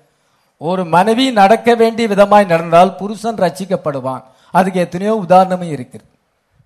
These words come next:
இந்த சபையிலே எத்தனையோ கணவன்மார்கள் ரட்சிக்கப்பட்டிருக்கிறார்கள், மனைவியினுடைய நடக்கையினாலே ரட்சிக்கப்பட்டிருக்கிறார்கள்.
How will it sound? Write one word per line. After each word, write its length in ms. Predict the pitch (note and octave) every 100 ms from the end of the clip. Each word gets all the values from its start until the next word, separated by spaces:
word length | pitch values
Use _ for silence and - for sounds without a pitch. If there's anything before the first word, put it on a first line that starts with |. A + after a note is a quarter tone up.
| _ _ _ _ _ _ _ _ _ _ _ _
இந்த 240 | F3 G3 G3
சபையிலே 500 | - G3 A3+ A#3 A#3+
எத்தனையோ 360 | B3 - G#3+ A3
கணவன்மார்கள் 600 | G#3+ F3+ G3 F#3 F3 F3+
ரட்சிக்கப்பட்டிருக்கிறார்கள், 1040 | D3 - E3 D#3+ C3+ A#2 A#2 B2 B2 A#2+ _ _ _ _
மனைவியினுடைய 760 | D3+ F#3+ A3 B3+ A#3+ A#3 G3+ F#3+
நடக்கையினாலே 760 | D#3+ F3+ G#3+ G#3+ G#3+ F3+ F3 G#3+
ரட்சிக்கப்பட்டிருக்கிறார்கள். 1160 | E3+ D#3+ F#3 F3+ D3+ B2 C3 B2+ B2 A2+ B2